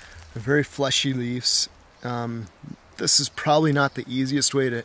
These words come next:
identify it, so I highly recommend you don't go from this video footage alone. Look it up in a book. But eventually you'll get a flower that comes right out of the stem right there.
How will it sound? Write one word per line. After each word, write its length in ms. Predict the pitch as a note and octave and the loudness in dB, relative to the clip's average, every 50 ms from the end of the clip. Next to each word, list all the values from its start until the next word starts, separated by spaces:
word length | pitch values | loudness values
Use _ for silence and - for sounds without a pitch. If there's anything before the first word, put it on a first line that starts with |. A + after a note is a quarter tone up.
| - - - | -10 -12 -8
identify 680 | - B2+ B2 A#2+ A#2 A#2+ C3 A#2+ - - C3 C3+ C#3 | -6 -6 -4 -4 -4 -4 -4 -6 -4 -2 0 0 2
it, 100 | C3+ - | 0 0
so 220 | - - C3 B2 | 0 0 0 0
I 120 | A#2 G#2+ G#2+ | -2 -2 -4
highly 400 | G2+ - C#3 C3+ C3 C3 C3 B2 | -4 0 0 2 2 2 0 0
recommend 600 | B2 B2 A#2+ - - A#2 A2+ A#2 A#2+ B2 B2 A2 - - - - - - - - - | -2 -2 -4 -4 -4 -6 -4 -4 -2 -4 -4 -6 -8 -16 -20 -20 -20 -20 -20 -18 -12
you 80 | - A2 | -6 -4
don't 200 | B2+ C3 B2 A2+ | -2 -2 -2 -2
go 160 | C3 B2 A#2+ | -4 -4 -4
from 180 | - - A#2 | -4 -6 -6
this 180 | A#2 A2+ G2+ A2 | -6 -4 -6 -6
video 340 | A2 A#2 A2+ B2+ B2 A#2+ A#2 | -6 -4 -4 -4 -4 -4 -6
footage 460 | - - - C3 B2+ B2 A#2+ - - | -8 -6 -4 -2 -2 -2 -4 -6 -6
alone. 460 | A2+ G#2+ A2 A2 A#2 B2 B2 A#2+ A2+ G2 | -8 -6 -8 -6 -6 -6 -6 -6 -8 -8
Look 200 | A2 A#2+ A#2 - | -10 -10 -8 -8
it 80 | B2 A2+ | -6 -6
up 180 | A#2 A2+ - A2+ | -6 -6 -6 -8
in 60 | A2+ | -10
a 60 | A2 | -10
book. 360 | G2 G#2 A2+ A2+ B2+ - - - - - - - - - - - - - - - - | -8 -8 -8 -8 -8 -10 -14 -20 -20 -20 -20 -20 -20 -20 -20 -20 -20 -20 -20 -12 -6
But 120 | B2+ B2 | -4 -4
eventually 520 | C3 A#2 D3 E3 E3+ - - - D#3 C#3+ C3 | -2 2 2 2 4 4 2 2 2 2 2
you'll 120 | B2+ B2+ | 0 -2
get 140 | A#2+ C3+ A2+ | -2 -2 -4
a 40 | - | -4
flower 520 | - - A#2 A2 A2 A2+ B2 B2 A#2 G#2+ | -6 -6 -4 -2 -2 0 0 -2 -2 -4
that 120 | G2 F2+ | -6 -8
comes 280 | - - B2 A#2 A2 - | -8 -8 -8 -6 -6 -8
right 400 | A2 - A#2 C3 D3+ D3+ C#3+ C#3 | -8 -6 -4 0 2 2 4 4
out 180 | C#3+ C#3 C3+ C3 | 6 4 4 4
of 80 | B2 | 0
the 80 | A2 A2 | -2 0
stem 420 | - - - - A#2 A#2 A#2 A#2 A2 | 2 2 2 2 0 -6 -4 -4 -6
right 220 | G#2 G#2+ G2+ - | -6 -8 -10 -10
there. 300 | - G#2 G2 G2+ G#2+ - | -10 -10 -8 -8 -10 -12